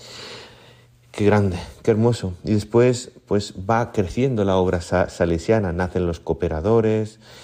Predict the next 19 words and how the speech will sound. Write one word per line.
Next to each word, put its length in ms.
y, 300
y 360
tantas 580
herramientas 760
que 460
hoy 220
día 320
todavía, 500
pues, 220
siguen 580
de 140
verdad, 420
pues, 140
dando 220
mucho 300
fruto 440
en 160
la 80
vida. 280